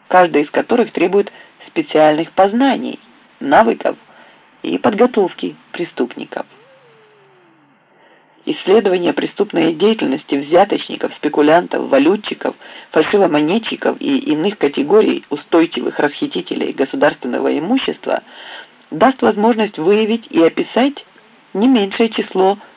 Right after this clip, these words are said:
криминальных квалификаций. Квалификация в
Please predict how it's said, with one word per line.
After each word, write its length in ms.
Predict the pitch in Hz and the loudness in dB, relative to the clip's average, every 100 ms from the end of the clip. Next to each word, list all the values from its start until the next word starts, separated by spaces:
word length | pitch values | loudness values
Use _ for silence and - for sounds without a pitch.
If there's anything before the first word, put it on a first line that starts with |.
| _ | _
криминальных 680 | - 202 202 190 131 156 156 | 0 2 2 0 0 -2 -4
квалификаций. 840 | - 170 156 - - - - - - _ _ _ _ _ _ _ _ _ _ _ _ _ _ _ _ _ _ _ _ _ _ - - - _ _ - | -4 -4 -6 -8 -8 -8 -18 -20 -20 _ _ _ _ _ _ _ _ _ _ _ _ _ _ _ _ _ _ _ _ _ _ -20 -20 -20 _ _ -2
Квалификация 760 | 196 214 226 233 294 311 | 2 2 2 2 0 2
в 40 | 277 | 0